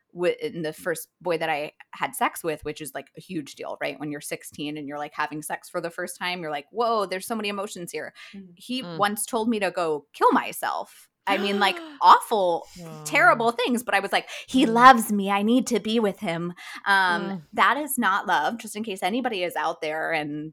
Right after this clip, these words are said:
Speaker 1: is hearing that from somebody, please walk away. It took me a long time to do it, but walk away from that person. They do not love you. Love yourself more, um, and walk away from that bad, bad, bad situation.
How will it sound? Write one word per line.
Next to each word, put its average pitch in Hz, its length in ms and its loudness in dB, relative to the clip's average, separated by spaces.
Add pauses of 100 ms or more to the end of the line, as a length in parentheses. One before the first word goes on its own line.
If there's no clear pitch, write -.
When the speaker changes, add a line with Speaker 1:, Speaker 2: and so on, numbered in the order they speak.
Speaker 1:
is 170 160 -2
hearing 185 300 -4
that 214 200 -4
from 240 120 -4
somebody, 254 300 -4
please 208 380 -10
walk 170 280 2
away. 151 460 -2
It 240 100 -12
took - 200 -8
me 180 80 -4
a 165 60 -2
long 160 280 0
time 185 260 -2
to - 80 -14
do 143 180 -8
it, 208 160 0
but 151 140 -8
walk 156 200 -4
away 190 180 -2
from 220 180 -8
that 233 160 -6
person. 165 360 -10
They 151 200 -8 (120)
do 190 140 -8
not 190 240 0
love - 220 -4
you. 190 240 -10
Love 165 220 -4
yourself 180 480 -4
more, 147 440 -6 (580)
um, 160 440 -4
and 160 100 -10
walk 147 220 -6
away 190 180 -4
from 226 180 -4
that - 160 -6
bad, 180 280 -6 (120)
bad, 139 260 -4
bad - 260 -8
situation. 185 800 -10